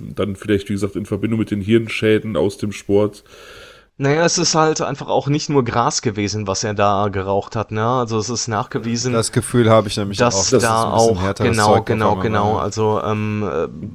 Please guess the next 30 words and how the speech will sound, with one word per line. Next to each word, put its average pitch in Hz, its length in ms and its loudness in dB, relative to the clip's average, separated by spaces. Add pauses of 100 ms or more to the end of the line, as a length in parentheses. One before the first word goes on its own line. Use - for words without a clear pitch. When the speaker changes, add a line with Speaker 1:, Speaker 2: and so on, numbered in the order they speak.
(220)
Speaker 1:
das 110 120 -4
Speaker 2:
zumindest 131 300 2
Speaker 1:
meine 117 200 4
ich - 100 -6
ja, 101 100 6
ne? 113 160 4
Also 101 160 4
es, - 560 -10 (540)
ja. 101 200 -6 (760)
Speaker 2:
Zu-, 139 180 -6 (220)
Speaker 1:
Das 104 120 -6
meine 113 240 6
ich 117 60 -2
Speaker 2:
zumindest 110 40 2
Speaker 1:
ja, 101 100 6
dass, 98 200 0
dass 101 180 0
da, 98 380 4 (240)
dass 101 160 -4
da 110 100 4
je 117 100 6
nachdem, 110 260 2
was 117 140 0
da 123 80 6
im 113 100 2
Spiel 117 340 2
war, 110 140 8
dass 104 200 0
das - 340 -4
durchaus 101 560 0